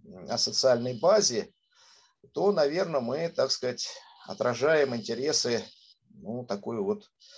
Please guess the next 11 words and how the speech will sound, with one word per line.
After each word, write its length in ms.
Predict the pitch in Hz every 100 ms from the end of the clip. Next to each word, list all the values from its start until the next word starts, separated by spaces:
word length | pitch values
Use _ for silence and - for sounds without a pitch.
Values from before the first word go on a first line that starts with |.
| - - - -
высокотех-, 480 | - - - - 101
высокотехнологичной 1200 | 135 143 202 202 175 139 143 143 139 131 - 117
отрасли. 760 | 147 196 143 143 131 120 107 - _
Э, 380 | 92 87 87 78 71 -
то 100 | -
есть 300 | 107 - - -
мы 200 | 120 110
хотели 420 | - 104 139 127
бы, 240 | 104 104 101 _ _ - - _ _
э, 320 | 95 85 85 85
чтобы 600 | - 113 113 107 104